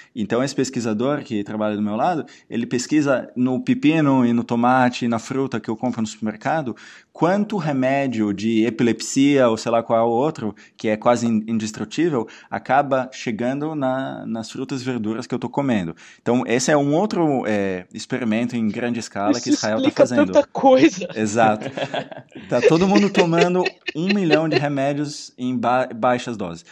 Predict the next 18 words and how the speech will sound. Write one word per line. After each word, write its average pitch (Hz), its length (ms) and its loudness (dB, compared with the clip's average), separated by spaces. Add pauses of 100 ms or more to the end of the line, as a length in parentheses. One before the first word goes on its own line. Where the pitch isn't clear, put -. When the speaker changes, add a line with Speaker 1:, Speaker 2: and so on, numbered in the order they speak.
(140)
Speaker 1:
Mas, 113 260 0
é, 113 400 0
ele 131 180 -2
diz 147 200 0
que 131 240 -2
não 113 240 0
é 117 180 -2
motivo 107 420 -2
de, 92 380 -6
de 90 140 -18
se - 120 -14
assustar, 107 640 -4
que 92 80 -16
a, 90 140 -8
as 90 180 -10
doses 107 360 -4
são 113 220 -6
minúsculas, 135 1200 -4